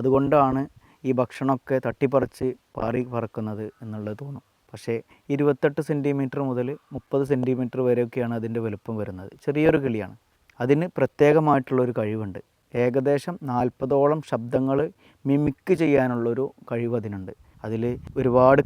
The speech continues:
കിളികളുടെ ശബ്ദം അതുണ്ടാക്കും, അതുപോലെ മൃഗങ്ങളുടെ ശബ്ദം ഉണ്ടാക്കും, പ്രാണികളുടെ ശബ്ദം ഉണ്ടാക്കും. ഇത്തരത്തിൽ ഓരോ ശബ്ദം ഉണ്ടാക്കിയിട്ടാണ്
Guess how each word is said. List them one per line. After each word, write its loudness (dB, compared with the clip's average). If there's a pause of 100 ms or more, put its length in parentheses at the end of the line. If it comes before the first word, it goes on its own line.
കിളികളുടെ 6
ശബ്ദം 2
അതുണ്ടാക്കും, -6 (160)
അതുപോലെ -4
മൃഗങ്ങളുടെ 0
ശബ്ദം -4
ഉണ്ടാക്കും, -10 (360)
പ്രാണികളുടെ 4
ശബ്ദം -4
ഉണ്ടാക്കും. -8 (220)
ഇത്തരത്തിൽ -2 (280)
ഓരോ 0 (140)
ശബ്ദം -2
ഉണ്ടാക്കിയിട്ടാണ് -6